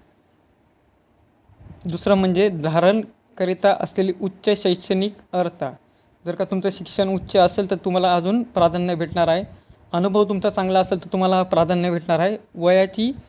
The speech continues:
सेवा ज्येष्ठता, अनुभव जेवढा जा-, जास्त असेल आणि वय जेवढे चांगले असेल तेवढे तुम्हाला प्राधान्य भेटणार आहे.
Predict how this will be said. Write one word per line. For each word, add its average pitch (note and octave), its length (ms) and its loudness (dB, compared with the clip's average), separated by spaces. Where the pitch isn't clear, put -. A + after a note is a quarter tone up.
सेवा A3 380 6
ज्येष्ठता, F3 580 0
अनुभव F#3 320 2
जेवढा F#3 240 4
जा-, E3+ 400 0
जास्त F3 260 4
असेल F#3 260 4
आणि F3+ 120 0
वय F3 220 2
जेवढे F3 280 0
चांगले G3 260 0
असेल G3+ 340 -2
तेवढे F#3+ 340 -4
तुम्हाला F3 340 -2
प्राधान्य G3 360 6
भेटणार D3+ 300 -4
आहे. C3 160 -10